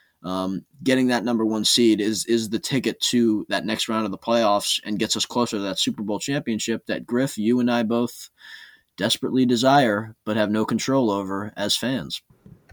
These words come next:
Speaker 2: Yeah, uh, you're obsessed with the playoff machine, Bron. As long as I've known you, you have been.
Speaker 1: The
Speaker 2: And
Speaker 1: E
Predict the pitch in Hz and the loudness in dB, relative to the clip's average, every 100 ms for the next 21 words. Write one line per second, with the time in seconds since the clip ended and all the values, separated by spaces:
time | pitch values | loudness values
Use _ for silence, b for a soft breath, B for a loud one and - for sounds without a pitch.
0 | - _ 139 156 151 175 143 - B B | -20 _ -4 0 2 2 0 -8 B B
1 | B B 127 127 123 101 127 135 135 127 | B B -2 -2 -2 -6 -4 -2 -2 -4
2 | 123 - 147 143 - 107 - 117 135 - | -8 -6 -4 -4 -6 -8 -6 -6 -6 -8
3 | 98 - 92 95 101 90 - _ - 117 | -14 -12 -12 -10 -10 -12 -16 _ -14 -10
4 | 117 107 98 104 110 101 98 104 101 98 | -8 -8 -10 -10 -10 -10 -8 -8 -8 -8
5 | 92 123 135 | -2 2 6